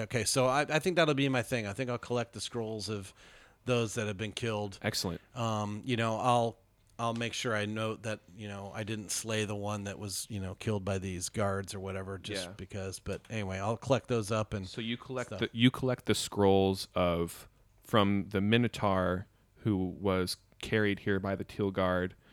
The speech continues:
Speaker 2: the name Warren, and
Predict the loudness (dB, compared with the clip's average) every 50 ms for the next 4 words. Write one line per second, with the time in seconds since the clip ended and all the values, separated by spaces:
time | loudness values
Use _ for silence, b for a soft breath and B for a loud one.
0 | b b b b b -4 -2 0 0 2 2 0 0 -2 -4 -2 0 4 6 6
1 | 8 6 6 4 0 -2 -4 -6 -8 _ _ _ _ _ _ _ _ _ b b
2 | b b b b b b b b b b b b b b _ _ _ _ _ _
3 | _ _ _ _ _ _ _ -2 0 0 0 0 -2 -4